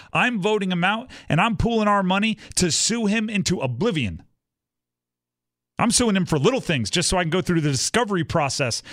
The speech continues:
and, and subpoena all the records. Like, I'm looking for more. And I'm saying, "He's one billionaire. We're thirty-one billionaires. We have to be able to outlast him in the court.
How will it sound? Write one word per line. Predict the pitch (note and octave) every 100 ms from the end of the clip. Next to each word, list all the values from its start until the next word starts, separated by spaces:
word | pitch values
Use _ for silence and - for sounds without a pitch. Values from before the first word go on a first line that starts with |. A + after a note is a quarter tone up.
| -
and, | - C#3+
and | D#3+ C#3+
subpoena | - D3 - A3+ G3+
all | G3 F#3
the | C3+
records. | G3+ - C#3+ G2+
Like, | C3+
I'm | F3+ F3+
looking | D3+ B3+ A3
for | D#3 C#3
more. | D#3 A#3+ B2+ D#2+ _ _ _ _ _ _ _ _ _ _ -
And | C#3+
I'm | F#3+
saying, | F#3 E3+
"He's | C#3+ B3 F#3
one | F3 C4
billionaire. | F#3+ E3 D3 C3+ C#3+ F3 - _ _ -
We're | C3 C#4
thirty-one | - B3+ D4+ C4+ F#3+ D3
billionaires. | B2+ C3+ C3 B2+ C#3 F#3+ - -
We | - A#3
have | F3 B3+ F#3+
to | A#3
be | F#3+ F#3
able | F#3 D#3+
to | D3+
outlast | D#3+ C#3+ C3 G3+ F3+ E3
him | D#3+
in |
the | D3
court. | - A3+ A3